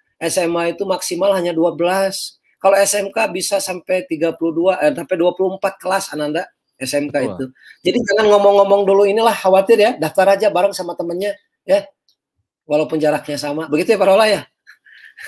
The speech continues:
Speaker 2: Kemudian usi-, usia juga, usia di, di Jogja itu kan usianya maksimal dua puluh satu tahun.
Speaker 1: Iya.
Speaker 2: Jadi silakan.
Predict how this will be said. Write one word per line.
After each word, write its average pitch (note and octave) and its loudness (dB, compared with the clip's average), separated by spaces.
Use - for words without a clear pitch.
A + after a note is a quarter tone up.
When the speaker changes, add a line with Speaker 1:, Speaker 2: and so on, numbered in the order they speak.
Speaker 2:
Kemudian C3+ -2
usi-, - -8
usia C#3 0
juga, C#3+ -4
usia D3+ -4
di, C#3 -2
di C#3 -4
Jogja C3+ -10
itu - -20
kan E3+ -4
usianya C#3+ -6
maksimal C3 -6
dua A#2+ -12
puluh A2 -20
satu A#2 -20
tahun. A2+ -6
Speaker 1:
Iya. C3 -2
Speaker 2:
Jadi B2 2
silakan. G#2+ -2